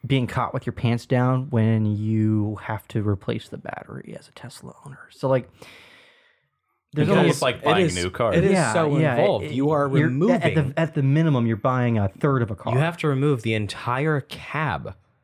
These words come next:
Speaker 3: You have to take out the
Speaker 1: Ugh,
Speaker 3: entire
Speaker 1: yeah.
Speaker 3: interior to get to the batteries.
Speaker 2: Now, it's possible that in the future you could streamline the, the process and make it easier to do, um, which I think is part, part of the reason that, so,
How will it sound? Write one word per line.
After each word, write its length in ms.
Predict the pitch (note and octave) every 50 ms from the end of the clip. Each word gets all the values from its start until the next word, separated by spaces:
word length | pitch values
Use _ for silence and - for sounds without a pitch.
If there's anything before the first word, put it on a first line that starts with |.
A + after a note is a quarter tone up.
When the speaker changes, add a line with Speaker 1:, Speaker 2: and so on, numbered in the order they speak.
| _ _
Speaker 3:
You 100 | - A#2
have 80 | A#2+ A#2+
to 60 | -
take 160 | C#3 - D#3
out 120 | C#3+ C#3+ C3
the 80 | B2
Speaker 1:
Ugh, 40 | B2 B2
Speaker 3:
entire 460 | A#2 - - - C3+ C#3 D#3 E3+ F3 E3+
Speaker 1:
yeah. 60 | D#3 A2+
Speaker 3:
interior 480 | G#2+ G#2+ - - G#2 G#2 G#2 G2+ G2 F2+
to 140 | - - A#2
get 200 | A#2 A#2+ A2+ -
to 80 | A#2+ G#2+
the 60 | G2+
batteries. 500 | G#2+ A2 B2+ B2 - - A#2+ A#2+ - - -
Speaker 2:
Now, 120 | D3 D#3
it's 100 | D3+ D#3
possible 480 | - - F3+ A3 A3+ A3 - F#3 D#3 C3
that 240 | C#3 C3 B2+ -
in 140 | - B2 B2
the 80 | C3 B2
future 560 | - - A2+ A2+ G#2+ - - A2 G#2 F#2 -
you 160 | - G2+ G2+ G2
could 240 | - - F#2 E2+
streamline 760 | - - - - A2 G#2+ G#2 G2 F#2+ G2 F#2+ F#2+ F#2 F#2 F2+
the, 380 | E2 F2+ F2 E2+ E2+ E2+ E2 D#2 - - _ _ _ _ _ -
the 160 | G#2+ G2 -
process 720 | - - - G2+ F#2+ F#2 - - F2+ E2 D#2 - - -
and 160 | - G2+ F2+ E2+
make 200 | F#2 F#2+ - -
it 100 | F2 - _ _
easier 480 | - F2 G2+ G2 F#2+ A2 A2+ A#2 B2+
to 140 | B2+ - C3+
do, 240 | A#2 C3 C#3 D3 D#3+ D#3 _ _ _ _ _ _ _ _ _ _ _ _ _ _ _ _ _ _ _ _ _ _ _ _ _ _ _ _ -
um, 420 | B2 A#2+ A2 G#2+ G#2 G2+ G#2 A2 -
which 160 | C3 C3 B2+
I 60 | C3+
think 220 | B2+ - D3 C#3 C3
is 100 | B2 -
part, 380 | - - B2 A#2+ A#2+ - -
part 180 | - - B2+ A#2+
of 60 | A#2
the 60 | A2
reason 280 | G#2 G#2+ G2+ G#2 G#2 G2
that, 200 | G2+ G2 - -
so, 260 | - - A2 G#2 F#2+